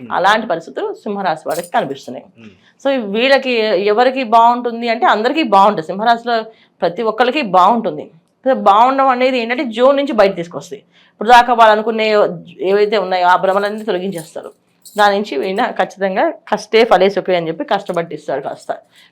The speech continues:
Speaker 2: కాస్త కష్టం అనేది కొంచెం ఎక్కువగా పెట్టిస్తాడు. కష్టపడే వాళ్ళు ఇంకొంచెం కష్టపడాల్సి వస్తుంది, సుఖపడే వాళ్ళు బాగా కష్టపడాల్సి వస్తుంది. సుఖంగా, హ్యాపీగా ఉండేవాళ్ళు
Speaker 1: Hmm.
Speaker 2: కష్టపడాలి. ఇప్పుడు భారీ సంపాదన, హాయిగా ఇంట్లో భర్త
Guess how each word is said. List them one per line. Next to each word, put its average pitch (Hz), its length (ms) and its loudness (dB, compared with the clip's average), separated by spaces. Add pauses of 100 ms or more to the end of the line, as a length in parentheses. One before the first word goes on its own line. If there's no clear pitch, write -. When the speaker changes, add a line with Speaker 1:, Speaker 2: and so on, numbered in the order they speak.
(100)
Speaker 2:
కాస్త 190 160 -10
కష్టం 202 340 -4
అనేది 202 200 0
కొంచెం 220 340 -4
ఎక్కువగా 220 340 -4
పెట్టిస్తాడు. 165 640 -4 (340)
కష్టపడే 226 380 0
వాళ్ళు 233 240 6
ఇంకొంచెం 240 320 -2
కష్టపడాల్సి 180 560 2
వస్తుంది, 170 440 -10 (400)
సుఖపడే 240 340 2
వాళ్ళు 262 180 6
బాగా 214 260 6
కష్టపడాల్సి 185 460 0
వస్తుంది. - 420 -12 (200)
సుఖంగా, 208 360 -2
హ్యాపీగా 208 560 4
ఉండేవాళ్ళు 190 440 0
Speaker 1:
Hmm. - 500 -6
Speaker 2:
కష్టపడాలి. 185 260 0
ఇప్పుడు 180 160 -2
భారీ 208 280 6
సంపాదన, 208 480 2 (380)
హాయిగా 214 220 4
ఇంట్లో 202 220 0
భర్త 180 480 0